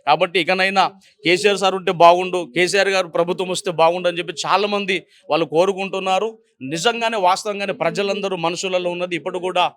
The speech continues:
మరి ఇక్కడ ఉన్నటువంటి మణికొండ, ఆ, మన కాన్స్టిట్యుయెన్సీ వాళ్ళు కూడా వచ్చి మరి ఈరోజు మరి కేటీఆర్ గారి యొక్క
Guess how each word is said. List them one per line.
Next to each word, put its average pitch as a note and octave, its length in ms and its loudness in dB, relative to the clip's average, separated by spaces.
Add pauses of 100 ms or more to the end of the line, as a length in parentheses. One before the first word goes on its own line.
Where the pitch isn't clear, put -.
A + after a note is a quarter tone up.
(360)
మరి E3+ 180 0
ఇక్కడ F3+ 180 -2
ఉన్నటువంటి E3 400 -4
మణికొండ, F#3+ 420 0 (600)
ఆ, D3 160 4
మన D3+ 240 -2
కాన్స్టిట్యుయెన్సీ G3+ 600 -2
వాళ్ళు F#3 180 2
కూడా F#3 160 0
వచ్చి F3 440 -4 (360)
మరి D#3 220 0
ఈరోజు G3+ 540 2 (240)
మరి D#3 360 0
కేటీఆర్ G#3 400 4
గారి G3+ 240 4
యొక్క F#3+ 380 2